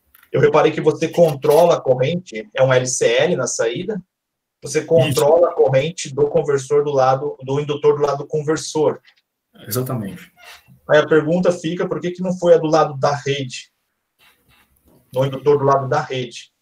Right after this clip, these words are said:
Speaker 2: Então, é, poderia ser o da rede, é, é, é,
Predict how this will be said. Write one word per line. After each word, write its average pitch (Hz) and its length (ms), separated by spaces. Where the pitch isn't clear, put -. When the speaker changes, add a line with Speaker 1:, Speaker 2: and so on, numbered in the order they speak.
Speaker 2:
Então, 135 560
é, 131 720
poderia 311 420
ser 233 120
o 214 60
da - 120
rede, 156 400
é, 123 280
é, - 20
é, 110 340